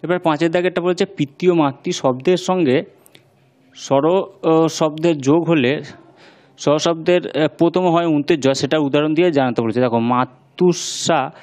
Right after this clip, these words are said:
বা মাতৃস্সা, মাতুযুক্ত সস, মাতৃযুক্ত সস, তার দন্তে স বা দন্তে স হসন্ত। এর বাংলা অর্থ হলো মায়ের ভগিনী বা মাসি। এবার পিতৃস্সা, পিতৃযুক্ত সা,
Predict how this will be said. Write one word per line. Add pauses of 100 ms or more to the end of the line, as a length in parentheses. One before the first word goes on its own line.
(340)
বা
মাতৃস্সা, (480)
মাতুযুক্ত
সস,
মাতৃযুক্ত
সস,
তার
দন্তে
স
বা
দন্তে
স
হসন্ত। (640)
এর
বাংলা
অর্থ
হলো (200)
মায়ের
ভগিনী
বা
মাসি।
এবার (100)
পিতৃস্সা, (1040)
পিতৃযুক্ত
সা,